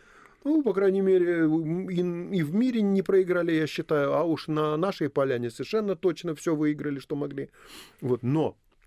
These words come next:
вот эта вот вещь о том, э, глубинный ли это спор, э, или это спор все-таки такой более, м, э, мелкотравчатый, мне кажется, спор, э,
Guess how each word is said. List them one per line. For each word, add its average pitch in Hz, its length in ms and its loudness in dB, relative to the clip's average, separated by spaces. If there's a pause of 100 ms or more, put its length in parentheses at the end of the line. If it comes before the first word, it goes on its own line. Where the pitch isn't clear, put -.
(580)
вот 123 180 -2
эта 160 180 2
вот 131 140 -2
вещь 151 300 0
о 113 120 -6
том, 143 320 -2
э, 123 100 -2
глубинный 135 640 0
ли 120 140 2
это 120 160 -2
спор, - 360 -4 (680)
э, 120 140 -2 (100)
или 143 200 2
это 139 180 -4
спор 143 280 -2
все-таки 120 360 -6
такой 120 540 -2
более, 110 500 -2
м, 113 1300 -8 (380)
э, 120 680 -6
мелкотравчатый, 123 840 -4 (320)
мне 123 80 -4
кажется, 175 340 -4
спор, 190 440 -2
э, 143 380 -6